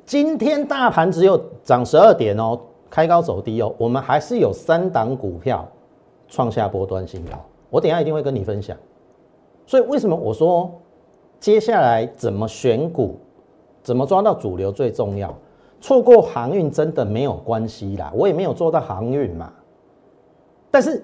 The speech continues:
你真的要在这个时候跳进去航运吗？我讲一个很简单的一个道理啦，你觉得航运报价的暴涨是常态吗？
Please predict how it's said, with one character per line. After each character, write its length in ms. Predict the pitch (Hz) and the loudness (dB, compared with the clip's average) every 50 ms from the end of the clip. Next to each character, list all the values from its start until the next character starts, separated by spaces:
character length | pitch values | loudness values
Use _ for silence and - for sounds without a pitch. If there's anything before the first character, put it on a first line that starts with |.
| - - | -6 -2
你 220 | 131 143 147 123 | 0 0 0 0
真 240 | - - 233 247 254 | 2 4 4 4 6
的 100 | 226 180 | 6 6
要 140 | 196 220 208 | 6 6 4
在 120 | - 220 | 4 2
这 200 | 214 214 - 202 | 0 2 0 0
个 100 | - 143 | 2 0
时 180 | - - - 101 | -2 -2 -4 -4
候 140 | 104 143 127 | -2 -2 -4
跳 240 | - - 139 120 | -2 -4 -4 -4
进 160 | 113 127 120 104 | -4 -4 -6 -6
去 160 | - - 104 | -6 -8 -8
航 260 | - - 76 85 98 | -8 -10 -10 -8 -8
运 80 | 98 87 | -8 -8
吗？ 120 | 82 85 80 78 - _ _ _ _ _ _ _ _ _ _ _ _ _ _ _ _ _ _ _ _ _ _ _ _ - | -10 -12 -16 -18 -20 _ _ _ _ _ _ _ _ _ _ _ _ _ _ _ _ _ _ _ _ _ _ _ _ 0
我 100 | - 233 | 2 2
讲 220 | - 165 139 175 | 2 2 -2 -2
一 40 | 208 | -2
个 80 | 185 156 | -2 -2
很 200 | 104 113 117 143 | -2 -2 -4 -4
简 180 | - 117 92 | -4 -6 -4
单 160 | 92 113 113 123 | -4 -4 -4 -4
的 120 | 110 95 | -4 -4
一 80 | 104 98 | -4 -6
个 80 | 87 | -8
道 260 | - - 101 82 65 - - | -8 -8 -8 -8 -8 -12 -18
理 60 | - - _ - | -20 -20 _ -20
啦， 60 | - _ _ _ _ _ _ | -20 _ _ _ _ _ _
你 140 | - 120 151 | -2 -2 0
觉 160 | 143 180 202 | 2 4 4
得 80 | 220 190 | 4 4
航 260 | - - 139 156 208 | 4 2 0 2 2
运 140 | 226 208 185 | 2 2 4
报 180 | - 190 180 | 4 2 2
价 160 | 170 190 175 156 | 2 2 2 2
的 80 | 127 | 2
暴 360 | 120 - - 170 160 135 110 | 0 0 2 2 2 2 2
涨 320 | 98 - - 113 101 - - - - - - _ _ _ _ _ _ _ _ | -2 -2 -2 -2 -2 -4 -6 -14 -20 -20 -20 _ _ _ _ _ _ _ _
是 140 | - - 214 - | -8 -6 -6 -6
常 420 | 202 - - - - 95 95 101 117 | -6 -8 -8 -6 -4 -4 -4 -4 -6
态 360 | 120 - 147 131 117 110 101 | -6 -6 -6 -4 -4 -4 -6
吗？ 340 | 95 95 95 92 92 101 | -6 -8 -8 -10 -12 -14